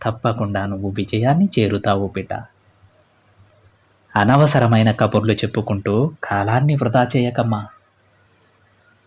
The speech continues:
ఎందుకంటే కాలం ఒక్కసారి గడిచిపోతే మళ్ళీ తిరిగి రాదు. కాబట్టి ఈ సమయాన్ని సరిగ్గా వాడుకుంటేనే నువ్వు కోరినవి నిన్ను వెతుక్కుంటూ వస్తాయి.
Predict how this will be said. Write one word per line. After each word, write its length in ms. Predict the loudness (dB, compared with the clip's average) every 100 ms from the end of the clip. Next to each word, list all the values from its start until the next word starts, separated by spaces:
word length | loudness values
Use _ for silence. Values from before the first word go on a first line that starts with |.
| _ -4
ఎందుకంటే 580 | 0 0 -2 -2 -2
కాలం 520 | -2 -2 -2 0 -2 -6
ఒక్కసారి 680 | -8 -6 -4 -2 -2 -2 0
గడిచిపోతే 600 | -2 -2 -6 -8 -10 -12 -14 -20 -20 -14 -8
మళ్ళీ 400 | -6 -4 -4 -4
తిరిగి 360 | -6 -8 -6
రాదు. 340 | -8 -10 -12 -20 _ _ _ _ _ _ _ _ _ _ _ _ _ _ _ _ _ _ -6
కాబట్టి 460 | -2 0 0 -2
ఈ 240 | -4 -2 -4
సమయాన్ని 680 | -2 -2 0 -2 -2 -2
సరిగ్గా 680 | -4 -2 0 -2 0 2 4
వాడుకుంటేనే 840 | 2 2 0 -2 -2 -4 -2 -6 -10 _ _ _ -6
నువ్వు 260 | -2 2 2
కోరినవి 560 | 4 4 6 6 6
నిన్ను 360 | 4 2 2 4
వెతుక్కుంటూ 640 | 2 2 -4 -4 -4 -4
వస్తాయి. 480 | -4 -6 -6 -8 -8